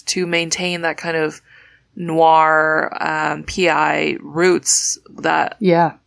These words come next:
Speaker 1: was so appealing in season one. And I'm really glad that they, they haven't <laughs> left that behind entirely. Like, we still see Perry going around getting, uh,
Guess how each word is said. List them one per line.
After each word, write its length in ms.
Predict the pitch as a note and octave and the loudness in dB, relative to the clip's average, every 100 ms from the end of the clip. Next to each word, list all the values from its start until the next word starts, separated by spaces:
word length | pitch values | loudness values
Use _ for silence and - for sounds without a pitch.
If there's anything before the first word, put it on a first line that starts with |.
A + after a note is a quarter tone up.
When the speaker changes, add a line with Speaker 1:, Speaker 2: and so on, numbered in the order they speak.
| - | -10
Speaker 1:
was 280 | E3+ D#3+ D#3 | -2 0 0
so 180 | - D#3 | -2 -4
appealing 520 | D3+ D#3 D#3 F3+ G3 | -4 -6 -4 -4 -4
in 140 | F3 | -6
season 300 | F3 F#3+ G#3 | -6 -6 -6
one. 220 | G#3+ B3 B3 | -4 -4 -2
And 140 | G3 | -2
I'm 140 | F#3+ | 0
really 200 | G3+ B3 | 2 0
glad 360 | A#3+ G3+ A3 A3+ | 0 2 2 2
that 140 | F3 E3+ | 0 0
they, 380 | E3 D#3+ D#3+ - - - - _ | 0 0 -2 -8 -20 -20 -20 _
they 100 | - | -8
haven't 540 | - - F3 F#3+ G#3 F3+ | -4 0 2 2 2 0
<laughs> 120 | G3 | 0
left 180 | A3+ - | 0 2
that 180 | G#3+ G#3+ | 2 4
behind 320 | G3+ G3+ G3+ | 2 2 0
entirely. 520 | G#3 G#3+ G#3 G#3+ A#3 | -2 -2 -2 -4 -4
Like, 200 | A3 E3+ | -4 -4
we 100 | E3 | -4
still 280 | D#3 - E3 | -2 2 2
see 200 | E3 F3+ | 2 -4
Perry 480 | - D#3+ E3 D#3+ D#3+ | -4 -2 0 0 -2
going 300 | - D3+ D#3+ | -4 -4 -2
around 420 | D#3 D#3 D#3 D#3 - - _ _ _ _ | -2 0 -2 -4 -14 -20 _ _ _ _
getting, 300 | - D#3+ D#3+ | -4 0 0
uh, 160 | D3+ | 0